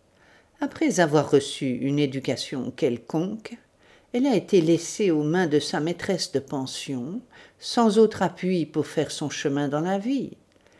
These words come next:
Elle était par conséquent destinée à se mouvoir dans le cercle des connaissances de madame Godard.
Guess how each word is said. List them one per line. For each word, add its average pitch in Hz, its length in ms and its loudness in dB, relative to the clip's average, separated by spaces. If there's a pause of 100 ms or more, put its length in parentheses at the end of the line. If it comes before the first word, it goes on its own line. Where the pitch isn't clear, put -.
(460)
Elle 262 140 2
était 226 300 4
par - 240 -2
conséquent 143 520 0
destinée 135 800 0
à 147 80 -6
se - 180 -2
mouvoir 151 680 2
dans 131 180 -4
le 131 160 0
cercle 135 640 0
des 139 140 0
connaissances 156 720 -4
de 135 60 2
madame 123 500 -4
Godard. 160 640 0